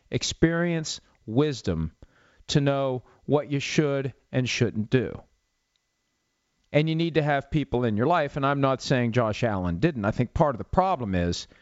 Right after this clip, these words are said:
the technology is always ahead of the parents.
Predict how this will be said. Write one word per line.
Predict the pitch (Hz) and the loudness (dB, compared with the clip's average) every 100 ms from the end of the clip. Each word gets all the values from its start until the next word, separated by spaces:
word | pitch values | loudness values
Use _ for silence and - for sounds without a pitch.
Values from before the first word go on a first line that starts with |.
| _ _ _ - | _ _ _ -8
the | |
technology | 127 170 151 160 165 170 135 135 | -2 0 0 0 0 0 -2 -2
is | 120 | 0
always | 127 123 113 | 0 0 -2
ahead | 104 - 165 147 | -2 -2 -2 0
of | 123 113 104 | 0 -2 -4
the | 104 | -6
parents. | - 139 85 - - - | 0 0 -2 -6 -16 -16